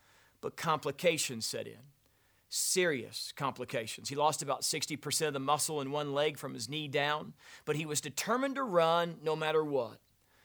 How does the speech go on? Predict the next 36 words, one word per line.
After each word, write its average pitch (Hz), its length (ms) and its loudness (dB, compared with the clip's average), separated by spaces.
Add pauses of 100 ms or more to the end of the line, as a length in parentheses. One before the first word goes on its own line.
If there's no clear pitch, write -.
(140)
So - 140 -8
one 180 200 4
day 156 140 4
he 165 60 0
tried 151 220 2
to 160 60 0
run 151 160 2
around 139 220 2
the 139 60 -6
track, 165 520 2
but 135 200 -2
the 127 100 -2
pain 180 440 0
was 147 220 2
too 147 220 -2
great. 139 420 4 (340)
He 175 120 0
completed 226 420 0
the 208 80 4
lap, 185 420 4
crossed 196 480 4
the 208 100 0
finish 175 400 2
line, 143 300 2
and 123 140 -6
fell 170 220 4
on 156 80 2
his 135 180 0
face 151 380 2
in 120 120 -6
tears. 120 580 -6 (800)
Jared 143 420 6
knew 143 300 0
at 120 120 -6
that 151 240 2
point 123 360 -6